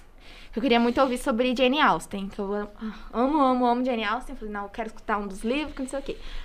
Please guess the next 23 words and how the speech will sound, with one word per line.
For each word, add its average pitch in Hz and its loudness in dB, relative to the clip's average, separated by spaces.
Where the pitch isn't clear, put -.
Achei 262 4
um 285 4
de 285 2
literatura, 277 6
falei, 254 -2
"Não, 233 2
agora 208 2
eu 196 -4
vou 214 -2
escu-, - -2
procurar 226 0
um 214 2
de 262 0
música." 302 -2
Aí 269 8
um 359 0
colega 285 8
meu 262 6
falou, 269 4
"Escuta 294 2
o 320 2
Troco 320 6
Disco." 294 -4